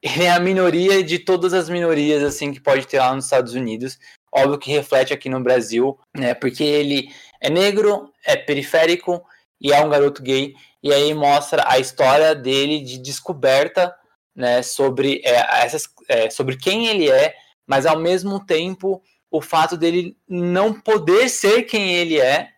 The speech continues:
né? Ele tem que se esconder, ele tem que jogar aí aquele jogo da, da, da sociedade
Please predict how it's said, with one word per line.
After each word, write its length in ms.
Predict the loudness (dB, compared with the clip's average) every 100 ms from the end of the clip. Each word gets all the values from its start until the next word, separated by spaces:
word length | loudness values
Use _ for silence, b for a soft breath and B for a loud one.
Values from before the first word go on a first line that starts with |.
| _ -18
né? 340 | -8 -4 -2
Ele 120 | -4
tem 140 | -6 -8
que 60 |
se 120 | -6
esconder, 440 | -8 -4 -4 0 0
ele 120 | 0
tem 140 | -4
que 100 | -6
jogar 360 | -4 0 2 2
aí 200 | 2 0
aquele 340 | -4 -4 -4
jogo 300 | -2 -2 0
da, 80 | 0
da, 240 | 0 0 0
da 220 | 0 -2
sociedade 840 | -4 -6 -4 -2 0 0 -4 -10